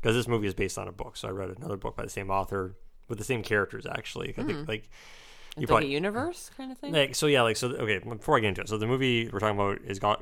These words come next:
Speaker 1: is called Gone Baby Gone.
Speaker 2: Okay.
Speaker 1: Um, and it's, that's, uh, adapted by the book of the same name. Author is Dennis Lehane. Um, and it, it follows, uh, yeah, so the main prota-, the protagonist in the film is Patrick Kenzie, played by Casey Affleck.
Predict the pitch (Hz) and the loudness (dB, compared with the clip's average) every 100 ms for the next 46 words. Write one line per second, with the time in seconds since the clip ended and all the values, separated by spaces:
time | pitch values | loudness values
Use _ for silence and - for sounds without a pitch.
0 | - 104 - 107 101 - - 110 107 107 | -4 -6 -2 0 -2 -8 -16 0 4 4
1 | 107 104 101 101 104 156 151 - 170 165 | 4 0 -2 -4 -4 -4 -8 -8 -4 -4
2 | - 135 - - 98 92 92 92 - 104 | -6 -14 -14 -8 -4 -2 -4 -6 -6 -4
3 | 101 - - 117 101 - 175 107 98 107 | -4 -6 -10 -6 -6 -8 -10 -6 -2 0
4 | 110 110 104 98 110 107 95 104 98 107 | 0 0 -2 0 -2 -2 -2 -2 -2 -2
5 | 110 123 117 101 - 98 107 95 - 98 | -2 -4 -8 -12 -4 -2 -2 -4 -4 -4
6 | 101 - 101 92 98 104 135 - - - | -4 -4 -6 -4 -6 -6 -8 -12 -18 -20
7 | - - - - 95 92 90 92 95 - | -20 -20 -14 -6 -4 -4 -6 -14 -18 -20
8 | _ - 107 98 98 95 101 117 104 104 | _ -14 -8 -6 -6 -6 0 4 4 4
9 | 95 101 95 95 98 - 101 104 101 98 | 0 0 0 -2 -4 -4 -4 -2 -4 -4
10 | 98 - 98 117 117 104 107 98 101 92 | -6 -6 -2 0 2 0 -4 -4 -6 -4
11 | 104 98 104 - 98 98 104 - 95 92 | -6 -6 -6 -6 -6 -4 -6 -6 -6 -6
12 | 107 95 98 98 123 - | -6 -6 -6 -6 -6 -8